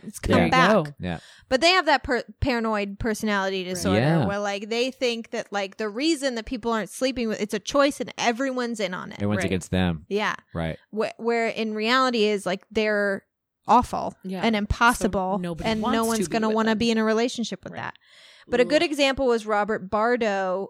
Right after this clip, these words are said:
Speaker 1: who, like I said, we mentioned on our obsession episode, he became obsessed with an actress named Rebecca Schaefer.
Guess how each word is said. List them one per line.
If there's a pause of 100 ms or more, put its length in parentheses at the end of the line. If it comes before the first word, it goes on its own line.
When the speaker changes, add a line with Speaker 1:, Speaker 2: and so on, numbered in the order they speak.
(160)
Speaker 1:
who,
like
I
said,
we
mentioned
on
our
obsession
episode,
he
became
obsessed
with
an
actress
named
Rebecca
Schaefer.